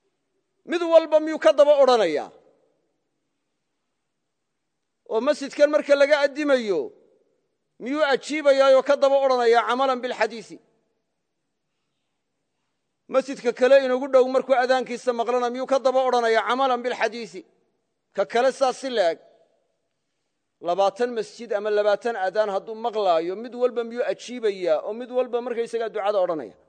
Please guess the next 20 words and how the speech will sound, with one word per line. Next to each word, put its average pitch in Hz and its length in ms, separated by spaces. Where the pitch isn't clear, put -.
Mise 160 180
mid 196 140
baa 175 140
kaafiya? 147 420
Taasoo 185 300
kale 160 200
culammadu 151 320
waa 135 100
isku 151 140
khilaafeen. - 400
Laba 196 200
qowl 196 220
bay 170 120
kala 151 200
yihiin. 104 180
Bacdu 202 240
ahli 240 280
cilmi 220 380
shardinimaday 233 800
eegeen. 151 400